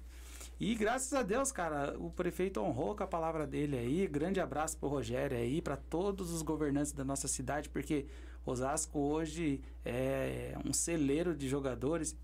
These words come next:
e de estrutura pro esporte, né? A gente não tem o que se falar. Então, assim, não só no futebol, mas como em todos os outros, né, o-, outras modalidades do esporte,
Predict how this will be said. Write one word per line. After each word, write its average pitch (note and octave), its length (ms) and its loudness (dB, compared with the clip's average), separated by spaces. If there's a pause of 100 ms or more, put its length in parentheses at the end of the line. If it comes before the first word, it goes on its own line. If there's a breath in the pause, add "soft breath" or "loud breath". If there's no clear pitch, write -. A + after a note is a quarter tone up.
e D3+ 80 -2
de C#3 200 0
estrutura D3+ 680 -2
pro C#3+ 120 -2
esporte, C3+ 520 -2
né? C#3+ 80 0
A B2+ 40 -2
gente C3+ 160 2
não C#3 80 2
tem C3+ 160 0
o C3 40 -2
que - 100 -10
se - 100 -8
falar. - 380 -4 (480 loud breath)
Então, C3+ 220 2
assim, C3 320 0
não E3 240 4
só A#3+ 220 2
no A3+ 80 2
futebol, D#3 560 0
mas C#3+ 180 0
como E3 280 0
em F3 80 2
todos G#3+ 440 -2
os E3 200 0
outros, D3 420 -2
né, C#3 220 2
o-, C3+ 260 0
outras D3+ 320 0
modalidades C3+ 640 2
do C3 100 -4
esporte, E3+ 480 -2